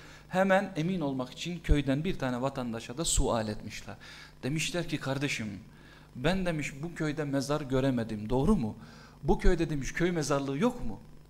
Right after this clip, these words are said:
"Yok." Demiş, "O zaman merakımı maruz kör, bu köyde adam ölmüyor mu?" demiş.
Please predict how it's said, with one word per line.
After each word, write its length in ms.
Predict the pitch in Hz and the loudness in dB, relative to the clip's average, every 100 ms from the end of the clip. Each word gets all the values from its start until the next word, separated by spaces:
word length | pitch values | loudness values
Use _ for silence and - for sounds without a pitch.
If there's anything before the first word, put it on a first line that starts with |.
| - | -4
"Yok." 300 | 160 - - - - - - - - 151 | 2 4 6 4 2 -16 -20 -20 -12 -2
Demiş, 260 | 202 233 - | 0 0 -2
"O 60 | 165 | -2
zaman 300 | 208 214 165 | 0 0 2
merakımı 540 | 160 175 170 180 160 | 2 2 2 0 0
maruz 400 | 139 143 123 - | 4 2 2 -4
kör, 180 | - 117 123 | -6 -6 -2
bu 100 | 185 | -2
köyde 280 | 185 151 117 | 2 2 0
adam 340 | - 143 131 | -2 -2 0
ölmüyor 340 | 120 180 285 196 | 2 4 4 4
mu?" 140 | 113 | 2
demiş. 480 | 107 104 - - | -4 -6 -10 -12